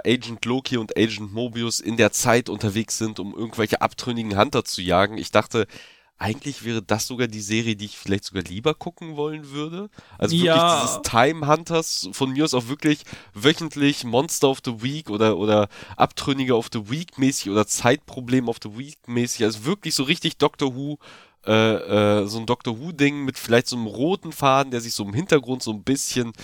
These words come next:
Speaker 1: lang spinnt, aber wo es halt eben nicht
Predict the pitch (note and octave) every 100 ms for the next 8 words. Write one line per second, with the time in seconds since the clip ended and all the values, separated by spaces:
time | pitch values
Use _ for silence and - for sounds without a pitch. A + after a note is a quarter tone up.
0 | - - G2 G#2 C#3 G3+ - - _ -
1 | D3 E3 E3 D3 - A#2 B2+ A2 C3 -
2 | B2+ - A#2+ A#2 A#2 B2+ - -